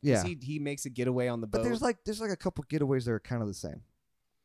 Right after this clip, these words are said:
Speaker 1: I can't even remember the other ones. I just remember the boat getaway 'cause he had a mustache. They would never recognize him
Speaker 2: Oh,
Speaker 1: with
Speaker 2: man,
Speaker 1: the
Speaker 2: he, he, he should have been
Speaker 1: mustache.
Speaker 2: wearing that mustache the whole time.
Speaker 1: Yeah, it was good.
Speaker 2: It looked cool.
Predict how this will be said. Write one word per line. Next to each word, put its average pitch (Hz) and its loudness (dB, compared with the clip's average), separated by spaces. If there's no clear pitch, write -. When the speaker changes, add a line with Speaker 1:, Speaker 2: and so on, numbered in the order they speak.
Speaker 1:
I - -20
can't 180 -4
even 135 -4
remember 107 -4
the 95 -8
other 90 -10
ones. 92 -12
I 104 -8
just 120 -8
remember 123 -4
the 95 -8
boat 110 -2
getaway 101 -6
'cause 113 -8
he 107 -10
had 113 -4
a 147 -4
mustache. - -10
They 113 0
would 107 0
never 113 -2
recognize 107 -4
him 165 4
Speaker 2:
Oh, 139 2
Speaker 1:
with 127 -4
Speaker 2:
man, 131 -4
Speaker 1:
the 170 -4
Speaker 2:
he, 143 -2
he, - -
he - -
should - -
have - -6
been 131 0
Speaker 1:
mustache. 107 -4
Speaker 2:
wearing 107 -6
that 101 -10
mustache 104 -10
the 104 -14
whole 104 -8
time. 104 -10
Speaker 1:
Yeah, 175 -2
it 110 -8
was 120 -8
good. 135 0
Speaker 2:
It 104 -14
looked 107 -14
cool. 104 -6